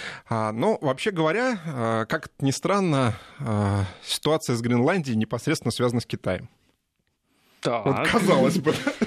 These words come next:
Speaker 2: Так, а Китай тут каким, каким боком?
Speaker 1: Казалось бы.
Speaker 2: Нет, ну ладно бы, если были бы мы, мы, понятно, мы как бы инфернальное зло, без нас не обходится вообще нигде и ничего. Но Китай-то?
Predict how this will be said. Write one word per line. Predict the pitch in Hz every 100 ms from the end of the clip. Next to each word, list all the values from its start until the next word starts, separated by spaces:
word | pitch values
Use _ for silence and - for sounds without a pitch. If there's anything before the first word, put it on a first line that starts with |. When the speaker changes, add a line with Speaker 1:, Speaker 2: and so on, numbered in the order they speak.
| - - - - - -
Speaker 2:
Так, | 156 120 113 110
а | 139
Китай | 185 220 156
тут | 143
каким, | 135 156 160 156
каким | 170 160 170 156
боком? | 156 160
Speaker 1:
Казалось | 117 170 170 120 107 101
бы. | 175
Speaker 2:
Нет, | 202
ну | 156
ладно | 233 208
бы, | 175
если | 170 180
были | 156 220 208
бы | 196
мы, | 220 277
мы, | 233
понятно, | - 208 202 - 143
мы | 175
как | 185 190
бы | 180
инфернальное | - 190 208 - 180 127 180
зло, | 165 202 269
без | 190 165
нас | 208 196
не | 190
обходится | - - 214 208
вообще | 190 196 175
нигде | 156 147 160 226
и |
ничего. | 185 160 - 220 156 113 - - - -
Но | 151 160
Китай-то? | 156 151 220 156 -